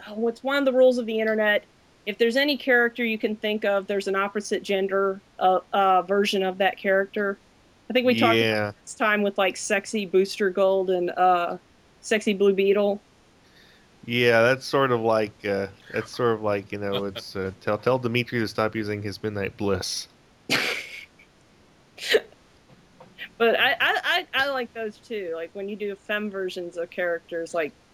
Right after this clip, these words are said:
Speaker 1: Femme Spock and Femme Kirk, uh,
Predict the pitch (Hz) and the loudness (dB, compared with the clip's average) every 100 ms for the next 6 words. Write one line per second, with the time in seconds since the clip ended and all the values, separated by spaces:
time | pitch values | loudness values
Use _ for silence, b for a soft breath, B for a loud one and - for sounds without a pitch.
0 | _ _ _ _ _ 269 277 285 - - | _ _ _ _ _ 0 2 2 0 2
1 | 233 220 208 - 202 185 - 220 220 208 | 2 2 -2 -4 -4 -4 -2 0 0 0
2 | 196 - - 220 202 180 - - _ _ | -4 -8 -4 0 2 0 -2 -14 _ _
3 | _ 185 185 175 170 | _ 0 0 2 0